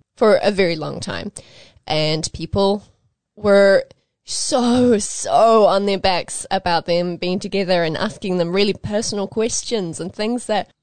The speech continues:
we don't deserve to know about their private life. They are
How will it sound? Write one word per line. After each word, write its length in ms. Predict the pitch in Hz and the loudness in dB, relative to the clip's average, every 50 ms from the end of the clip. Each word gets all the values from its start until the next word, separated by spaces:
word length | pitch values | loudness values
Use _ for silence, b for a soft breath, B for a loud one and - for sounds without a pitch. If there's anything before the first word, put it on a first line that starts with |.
| _ _ | _ _
we 360 | 156 170 185 180 233 247 277 | -18 -12 -6 -4 -2 0 0
don't 340 | 262 269 269 285 - - 220 | 2 4 4 4 2 0 -4
deserve 520 | - 247 247 226 233 240 262 277 269 240 - | -4 -2 0 2 2 4 6 6 4 4 2
to 100 | - 254 | 2 4
know 360 | 247 233 233 269 302 311 269 | 6 6 6 6 6 6 6
about 340 | 214 180 180 175 165 156 - | 6 4 4 2 2 2 2
their 300 | 190 180 170 170 151 156 | 4 4 4 4 4 0
private 420 | - - 170 156 160 147 143 - | -2 -2 -2 0 0 -2 -4 -4
life. 320 | - 160 147 143 170 190 - | -4 -4 -2 -2 -4 -4 -4
They 200 | - 220 254 240 | -2 -2 0 0
are 120 | 233 - | -2 -4